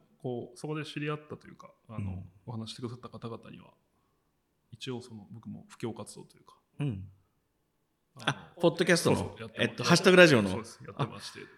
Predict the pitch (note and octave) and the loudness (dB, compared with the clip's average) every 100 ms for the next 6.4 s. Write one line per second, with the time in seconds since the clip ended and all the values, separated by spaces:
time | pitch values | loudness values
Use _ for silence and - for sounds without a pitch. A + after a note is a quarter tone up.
0 | - - - - - - - - A2+ - | -20 -20 -20 -18 -18 -18 -20 -20 -20 -20
1 | - - C#3 A#2 G#2 F3+ F3 A2+ A#2+ A#2 | -20 -10 -8 -6 -4 -6 -6 -10 -10 -12
2 | - _ _ F#2+ D#2 _ _ - - - | -20 _ _ -20 -20 _ _ -6 -4 -4
3 | A#3+ A#3 F#3 B2+ B2 - B2 D3 C#3+ D3+ | -4 -2 -2 0 0 2 0 0 0 2
4 | C#3 D3+ B2+ A2+ A#2 D3 A2 - _ C3+ | 4 6 4 2 0 -4 -8 -12 _ -2
5 | D3+ A2+ A2+ A2 A2 - - - A2+ F4+ | 0 0 -2 -4 -6 -10 -14 -6 -4 -2
6 | - - G4 - | -4 -6 -6 -8